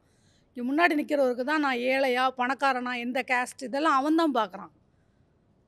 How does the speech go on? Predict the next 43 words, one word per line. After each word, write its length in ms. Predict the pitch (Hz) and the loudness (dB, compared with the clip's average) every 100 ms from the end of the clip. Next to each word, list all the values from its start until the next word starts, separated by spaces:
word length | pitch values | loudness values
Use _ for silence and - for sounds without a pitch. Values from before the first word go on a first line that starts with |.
| - - _ | -14 -14 _
கடவுள் 300 | 269 311 381 | 2 4 6
என்ன 220 | 349 330 | 6 4
பண்ணுவார்? 220 | 302 302 | 2 4
அவர் 260 | 269 254 320 | 6 6 4
பாட்டு 200 | 381 294 | 2 2
தான் 140 | 370 | 0
சார் 140 | 320 285 | -2 -2
இருக்கார். 460 | 254 190 294 339 | -4 2 4 4
தேமேன்னு 180 | 339 370 | 4 2
இருக்கார் 320 | 311 247 233 | 0 -2 -4
சார். 360 | 196 208 226 202 214 | -4 -6 -6 -8 -6
இவங்க 320 | 240 359 392 | -2 0 2
தானே 260 | 453 466 | 2 0
சார், 220 | 392 370 - - - - | 0 0 -2 -16 -20 -10
அ, 200 | 247 240 | -4 -2
நீங்க 220 | 254 277 | -2 0
வந்து 240 | 311 311 294 | 0 2 0
மனுஷன் 240 | 320 311 | 0 0
சொல்றீங்க, 360 | 302 320 302 302 262 247 | 0 -2 -2 0 0 -2
மனுஷன் 160 | 269 | 0
ஆறுதல் 320 | 302 277 285 285 | 4 4 2 -2
சொல்லுவான், 460 | 294 320 320 277 | -2 0 0 -2
மனுஷன், 160 | 262 - - - | -6 -8 -12 -8
அவன் 280 | 202 247 320 | -4 0 4
தானே 200 | 370 392 | 4 4
சார் 200 | 392 320 | 4 2
நீ 120 | 269 | 2
கீழ் 200 | 220 285 | -2 -2
ஜாதி, 300 | 262 262 277 | 0 0 0
மேல் 240 | 254 226 220 | -2 -2 -4
ஜாதின்னு. 420 | 226 202 196 190 - - | -4 -4 -6 -10 -18 -2
எங்கேயாவது 560 | 254 302 320 370 359 | 4 6 8 8 6
கடவுள் 560 | 285 269 302 294 302 311 208 | 6 6 6 4 2 -2 -2
தோன்றி, 640 | 262 285 302 285 285 285 - _ _ | 4 8 8 6 4 -2 -8 _ _
இவன் 240 | 240 240 247 | -8 -4 -2
கீழ் 180 | 254 226 | -2 -2
ஜாதி, 300 | 233 226 233 | -2 -2 -6
மேல் 180 | 226 | -10
ஜாதி, 120 | 240 262 | -10 -4
அந்த 160 | 269 | 2
மாதிரி 220 | 311 339 | 4 4
ஒண்ணும் 160 | 269 240 | 2 0
பண்ணல. 400 | 233 233 269 185 | -4 -4 -4 -6